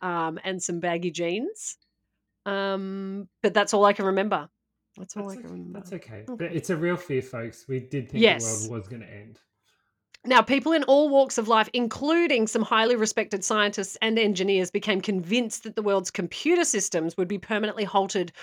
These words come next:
Speaker 1: or destroyed on January first, two thousand.
Speaker 2: Mm-hmm.
Speaker 1: The science behind the dilemma seems sound. The theory was that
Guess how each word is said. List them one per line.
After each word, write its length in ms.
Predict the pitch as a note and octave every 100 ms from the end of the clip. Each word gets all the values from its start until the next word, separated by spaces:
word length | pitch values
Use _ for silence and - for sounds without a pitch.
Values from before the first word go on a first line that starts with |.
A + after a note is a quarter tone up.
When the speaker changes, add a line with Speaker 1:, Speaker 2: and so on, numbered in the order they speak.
| - -
Speaker 1:
or 180 | C4+ C#4+
destroyed 560 | A#3 - - F3+ F3 -
on 160 | F#3+
January 420 | F3+ D#3+ E3 E3+
first, 340 | E3+ E3+ D#3+ -
two 120 | D#3+
thousand. 500 | D#3 D3 D#3+ B2 - _ _ _ _
Speaker 2:
Mm-hmm. 120 | A#2+ A2+ B2 C3+ - _ _ -
Speaker 1:
The 180 | F#3+ B3+
science 560 | - C4 C#4 D#4 B3+
behind 320 | - A3+ A3 G#3
the 60 |
dilemma 340 | F#3 F#3+ F3+ F3
seems 340 | - D#3+ D#3+
sound. 460 | - E3+ C3+ G3 D4
The 140 | G#3+
theory 320 | G3+ C4+ C4
was 260 | A#3+ G#3+ G3
that 180 | F#3+